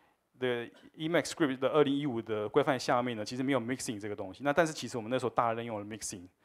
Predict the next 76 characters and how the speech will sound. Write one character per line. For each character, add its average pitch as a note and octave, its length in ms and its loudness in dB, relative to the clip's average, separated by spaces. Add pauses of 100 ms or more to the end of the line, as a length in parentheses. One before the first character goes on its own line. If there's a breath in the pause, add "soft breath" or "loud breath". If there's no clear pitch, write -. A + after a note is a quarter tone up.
(280 soft breath)
这 C3+ 120 2
样 A#2 40 -2
一 A2+ 60 -4
个 G2+ 60 -10
概 G#2 160 -4
念， G#2 160 -8
所 D#3 120 4
以 D#3+ 40 4
那 F3 100 10
时 D3 160 6
候 B2+ 260 8
呢， A#2 80 -2
我 G#2+ 60 0
们 G#2 160 -6
做 D3 240 6
了 A#2+ 60 2
一 - 20 -8
个 C3+ 100 0
就 A#2+ 160 -4
是 A2 220 -8
higher C#3+ 240 4
order C3+ 240 6
compos-， G#2 340 -8 (120)
那 A#2+ 100 -8
个 - 60 -16
component， C3+ 540 2 (460 loud breath)
去 - 340 -4
用 D3 260 4
decorator C#3+ 420 6
的 B2 100 6
方 C#3+ 240 4
式 C#3 120 -8
去 C3 40 -12
把 A2 140 2
它 A2+ 80 -2
包 D#3+ 180 2
装 D#3 240 -2
在 D3+ 200 6
这 C3 100 -2
些 C#3 80 4
component B2+ 380 -2
的 A2 80 -2
外 A2+ 180 2
面， A2 240 -10 (420 soft breath)
好， - 220 -10 (220 soft breath)
让 D3 200 8
这 D3+ 120 0
些 C#3 160 0
mixing C#3 240 -2
的 A2+ 80 -4
方 A#2+ 120 0
式 - 80 -10
可 A#2 120 -6
以 - 20 -4
放 A2 260 -2
进 G#2+ 140 -12
来。 F#2+ 140 -12
那 D#3+ 100 2
这 E3+ 100 2
个 F#3 60 4
mixing F3+ 260 2
做 D3+ 160 8
什 A2+ 140 -2
么？ G2+ 80 -8
mixing D3+ 240 0
事 - 0 -
实 D3+ 140 -4
上 C#3+ 120 4
是 C3 80 0
我 A#2 60 0
们 G#2+ 100 -4
希 C3+ 140 -4
望 A#2 160 2
把 - 240 -6
get C3+ 180 -2
state - 340 -6